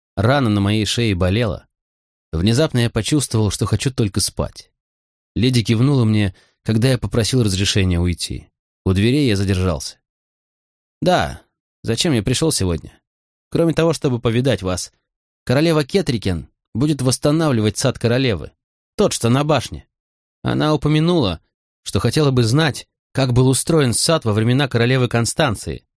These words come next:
Я подумал, что вы, возможно, могли бы вспомнить это для неё». Пейшенс помедлила. «Я действительно помню его. Очень хорошо». Она некоторое время молчала,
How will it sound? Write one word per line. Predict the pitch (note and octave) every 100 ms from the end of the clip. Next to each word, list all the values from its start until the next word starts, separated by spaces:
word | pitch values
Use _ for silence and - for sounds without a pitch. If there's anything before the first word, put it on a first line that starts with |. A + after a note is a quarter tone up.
| _ _ _ _ _ _ -
Я | C3+ C#3+
подумал, | C#3+ D3+ E3+ D3
что | - C#3
вы, | C#3+
возможно, | C3+ A#2 C#3 D#3+ G#2+ G2+ - _ _
могли | G#2+ G#2+ C3+
бы | B2+
вспомнить | A#2 - - E3+ C3 G2+
это | G#2 A2
для | G2 A2+
неё». | B2+ A2 D2+ _ _ _ _ _ _ _ _ _ _ _ _ _
Пейшенс | G#2 F2+ - A2+
помедлила. | - C#3 A#2 D2+ D2+ C2+ - _ _ _ _ _ _ _ _ _ _ _ _
«Я | F3+ -
действительно | E3+ F3+ - E3+ F3+ F#3
помню | - D3+ A2 A#2 C3+
его. | C3+ C#3+ C#3 _ _ _ _ _ _ -
Очень | A#2 - D#3
хорошо». | D#3 D#3+ E3+ - A#2+ A#2+ _ _ _ _ _ _ _ _ _ _ _ -
Она | F#2
некоторое | G2 A2 G#2 F#2
время | F2+ G#2 G#2
молчала, | G2 F#2+ - C#3+ F#2+